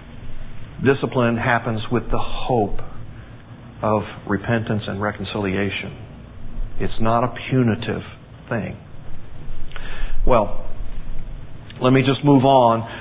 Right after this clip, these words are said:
and I'll just give you these briefly in terms of making the case for local church membership. In, uh, Acts chapter two,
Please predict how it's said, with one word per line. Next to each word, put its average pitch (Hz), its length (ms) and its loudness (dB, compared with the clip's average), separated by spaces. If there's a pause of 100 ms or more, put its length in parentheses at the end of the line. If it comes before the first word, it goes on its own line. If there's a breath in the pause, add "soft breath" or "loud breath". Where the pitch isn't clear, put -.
(420 loud breath)
and 123 180 0
I'll 123 160 2
just 123 160 2
give 131 140 6
you 127 80 6
these 117 280 4
briefly 123 640 4
in 120 120 2
terms 127 360 2
of 113 160 4 (220)
making 139 400 4
the 143 80 2
case 110 380 2 (100)
for 110 100 2
local 107 360 0
church 110 200 0
membership. 107 400 0 (360 loud breath)
In, 123 360 2
uh, 107 500 4
Acts 135 260 0
chapter 147 300 2
two, 165 380 2